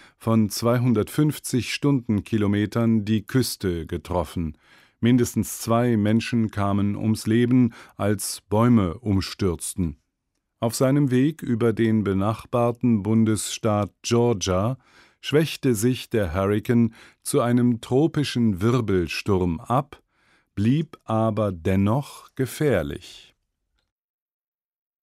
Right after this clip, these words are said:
Steinmeier beginnt Staatsbesuch in Griechenland. Zum Auftakt seines Staatsbesuchs in Griechenland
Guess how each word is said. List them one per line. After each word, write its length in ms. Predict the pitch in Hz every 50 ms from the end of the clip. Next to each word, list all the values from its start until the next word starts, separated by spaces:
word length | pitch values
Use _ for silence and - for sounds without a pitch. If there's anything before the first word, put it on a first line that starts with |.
| _ _ _ _ _ _ _ _ _ _ _ _ _ _ _ _ _ _ _ _ _ _ _ _ _
Steinmeier 800 | - - - 151 160 185 175 147 110 95 92 92 110 135 151
beginnt 420 | 139 127 117 110 131 139 151 147 -
Staatsbesuch 1200 | - - - 135 113 113 117 117 113 - - - _ - 123 107 98 104 107 101 101 95 - - -
in 240 | - 120 117 113 110
Griechenland. 920 | 95 92 101 117 117 107 - - 95 92 85 80 78 78 - _ - - _ _ _ _ _ _ _ _ _ - - - - _
Zum 200 | - - 135 139
Auftakt 640 | - 139 143 165 - - - - 101 92 - - -
seines 440 | - 104 95 95 98 101 104 - -
Staatsbesuchs 1200 | - - - - 117 120 131 131 - - - _ 117 107 98 92 113 123 135 160 - - - -
in 240 | - _ 113 104 95
Griechenland 800 | 87 76 101 117 117 - - 98 90 82 82 90 113 156 175 -